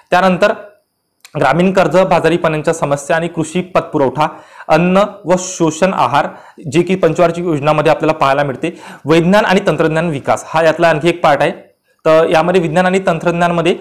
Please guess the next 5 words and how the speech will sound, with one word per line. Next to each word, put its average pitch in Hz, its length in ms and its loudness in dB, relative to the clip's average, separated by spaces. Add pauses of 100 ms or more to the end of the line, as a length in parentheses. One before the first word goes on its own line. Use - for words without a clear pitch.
(300)
ऊर्जा 156 280 2
विज्ञान, 175 400 2
पारंपरिक 165 640 0
ऊर्जा 160 220 0
स्रोत, 156 340 0